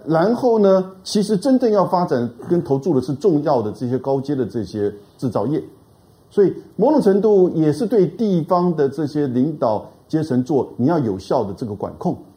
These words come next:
在这个时间点，因为反正现在第一个中国大陆不缺电嘛，对不对？然后呢，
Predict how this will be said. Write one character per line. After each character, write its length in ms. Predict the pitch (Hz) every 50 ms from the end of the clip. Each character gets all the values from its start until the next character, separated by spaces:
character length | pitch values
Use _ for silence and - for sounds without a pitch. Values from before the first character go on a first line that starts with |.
| _ _ _ _ _ -
在 120 | - 147 139
这 160 | 143 185 156
个 100 | 135 131
时 140 | - - 127
间 160 | 147 147 131
点， 160 | 120 92 95 120 -
因 60 | 117
为 120 | 247 202 - - - _ -
反 120 | 135 151
正 80 | 180 202
现 160 | 190 226 202
在 160 | 180 175 - - - -
第 120 | - 185 185
一 40 |
个 60 | 156 151
中 100 | - 180
国 80 | 170
大 120 | 160 165 160
陆 80 | 151
不 120 | 127 160 165
缺 160 | - 175 170
电 160 | 160 160 123
嘛， 120 | 95 85 90
对 80 | 120
不 60 | 127 127
对？ 160 | 143 123 - - - - _ - _ _ - - -
然 160 | 110 139 170
后 120 | 208 196
呢， 220 | 175 170 165 165